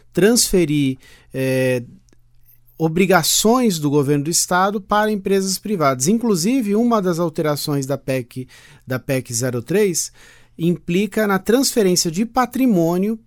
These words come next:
público sem que isso passe pela Assembleia Legislativa, ou seja, o Poder Executivo tendo o direito de transferir patrimônio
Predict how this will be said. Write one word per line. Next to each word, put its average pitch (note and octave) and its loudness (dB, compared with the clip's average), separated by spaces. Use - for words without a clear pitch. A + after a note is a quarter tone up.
público A#3+ 0
sem B3+ 2
que C#4 0
isso A#3+ 0
passe F#3+ 0
pela G#3 2
Assembleia F#3+ 0
Legislativa, G3 -2
ou C#3 -2
seja, C#3 -2
o C#3 -10
Poder E3 2
Executivo G3+ -2
tendo F#3+ 0
o G3 -2
direito A3+ 2
de G3 -4
transferir F3+ -2
patrimônio F3+ -4